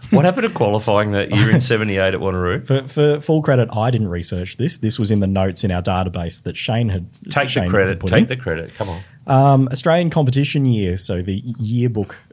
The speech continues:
Speaker 2: of nineteen seventy-eight for motorsport in Australia, uh, reported that the timing of qualifying was thrown into chaos after the chief timekeeper and officials had a dispute,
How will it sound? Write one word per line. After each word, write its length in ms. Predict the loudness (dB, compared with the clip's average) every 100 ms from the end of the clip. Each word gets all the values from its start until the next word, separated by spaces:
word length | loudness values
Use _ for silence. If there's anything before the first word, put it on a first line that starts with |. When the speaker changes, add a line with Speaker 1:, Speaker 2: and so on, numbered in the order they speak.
| -6
Speaker 2:
of 120 | -4
nineteen 340 | 0 -2 -2
seventy-eight 420 | -4 -4 -4 -6 -4
for 100 | -6
motorsport 500 | -2 0 -2 -4 -6
in 60 |
Australia, 400 | -4 -2 0 -2 -4 -14 -20 -20 -20 -6
uh, 140 | 0 2
reported 380 | 2 2 2 2
that 140 | -2
the 80 | -2
timing 400 | -2 0 2 0
of 100 | 0
qualifying 520 | 0 0 0 2 2
was 120 | 0
thrown 300 | -2 -2 0
into 160 | 0 -2
chaos 440 | -2 0 0 -2 -2
after 260 | -2 0
the 120 | -4
chief 340 | -4 -4 -4 -2
timekeeper 720 | 0 0 0 -4 -2 -2 0
and 160 | 0 0
officials 460 | 0 -2 -2 -2
had 160 | -2 -2
a 40 |
dispute, 440 | 0 -2 -2 -4